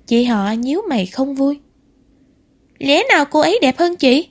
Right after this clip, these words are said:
Đương nhiên rồi.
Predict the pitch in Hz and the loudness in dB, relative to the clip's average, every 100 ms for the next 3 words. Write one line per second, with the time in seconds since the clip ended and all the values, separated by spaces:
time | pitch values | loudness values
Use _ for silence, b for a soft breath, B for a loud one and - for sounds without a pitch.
0 | _ _ _ _ _ _ _ _ _ _ | _ _ _ _ _ _ _ _ _ _
1 | _ _ _ _ _ _ _ _ _ - | _ _ _ _ _ _ _ _ _ -2
2 | 285 285 277 277 277 247 208 185 | 0 0 0 -2 -2 0 0 0